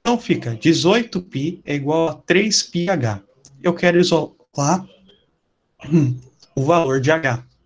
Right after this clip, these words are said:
que é a altura do cone. Então, fica H igual a dezoito π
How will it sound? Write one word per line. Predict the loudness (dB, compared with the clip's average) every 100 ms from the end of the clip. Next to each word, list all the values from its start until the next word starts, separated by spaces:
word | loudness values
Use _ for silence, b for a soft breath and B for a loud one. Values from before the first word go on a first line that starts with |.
| _ _ _ _ _
que | _ -8
é | -6
a |
altura | -6 -6 -4 -4
do | -6
cone. | -4 -4 -4 -10 _ _ _ _ b b b b b
Então, | -2 -2
fica | 0 -2 -2 -6 -6
H | -8 -4 0 2
igual | 2 0 -2 -4 _ _ _ -14
a | -6
dezoito | -4 0 -2 -2
π | -10 -8 -8 -8